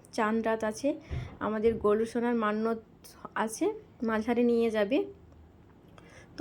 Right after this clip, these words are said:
এই কারণে ওখানেই যাচ্ছি আমরা। এখন সবাই রেডি হয়ে গেলাম, ছোটো ছেলেকে রেডি করিয়ে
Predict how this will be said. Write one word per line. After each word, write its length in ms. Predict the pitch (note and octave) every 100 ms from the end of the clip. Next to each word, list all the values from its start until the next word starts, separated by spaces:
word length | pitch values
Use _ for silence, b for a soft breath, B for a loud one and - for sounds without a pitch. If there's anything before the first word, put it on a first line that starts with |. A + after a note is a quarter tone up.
| B3+
এই 60 | C4+
কারণে 240 | C4+ C#4+ C4+
ওখানেই 320 | A#3+ C4 D4 C4+
যাচ্ছি 260 | A#3+ - C#4+
আমরা। 180 | A#3+ A3+ A3
এখন 140 | B3 C4+ C4+
সবাই 180 | A#3+ A#3+
রেডি 160 | A3+ A3 B3
হয়ে 140 | A#3 A3
গেলাম, 180 | A#3 D4 D#4
ছোটো 160 | A3+ A3+
ছেলেকে 260 | A#3 A3 A#3 A3
রেডি 160 | G#3 A3
করিয়ে 200 | A3+